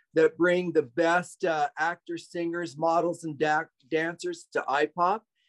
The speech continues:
And, uh, I have over four hundred agencies, casting directors, record labels, uh, agents,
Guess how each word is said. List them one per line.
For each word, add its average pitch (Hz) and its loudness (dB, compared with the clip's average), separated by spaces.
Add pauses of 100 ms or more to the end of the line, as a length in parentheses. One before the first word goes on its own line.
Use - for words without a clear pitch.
(280)
And, 139 -4
uh, 139 0
I 139 -4
have 151 -4
over 147 -2
four 170 0
hundred 175 -4
agencies, 190 -4
casting 160 0
directors, 170 -4 (380)
record 170 0
labels, 170 0
uh, 143 -2 (400)
agents, 180 -2